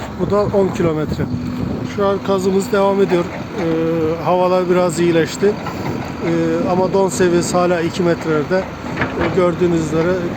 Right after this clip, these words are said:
şu kırıcı hala toprağı kırıyor. Ee, burada da Nisan'ın sonuna kadar da bu çözülmeyecek. Ee, öyle gözüküyor. Geçmişte de, geçen yıllarda da öyle oldu.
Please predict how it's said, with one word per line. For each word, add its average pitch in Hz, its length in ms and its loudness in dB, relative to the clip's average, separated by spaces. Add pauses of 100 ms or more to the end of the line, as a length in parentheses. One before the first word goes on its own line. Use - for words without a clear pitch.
(140)
şu - 320 -6
kırıcı 175 360 2 (1400)
hala 170 340 0
toprağı 165 440 0
kırıyor. 160 300 0
Ee, - 1200 -6
burada 165 260 -2
da 165 80 0
Nisan'ın 165 560 2 (100)
sonuna 170 320 0
kadar 147 360 -2
da 170 60 0
bu 151 340 -4
çözülmeyecek. 143 600 0 (3250)
Ee, 175 40 -2
öyle 151 180 0
gözüküyor. 139 520 -6 (680)
Geçmişte 156 540 -2
de, 156 80 0
geçen 151 380 -2
yıllarda 143 420 -4
da 165 120 2
öyle 151 120 2
oldu. 135 280 -4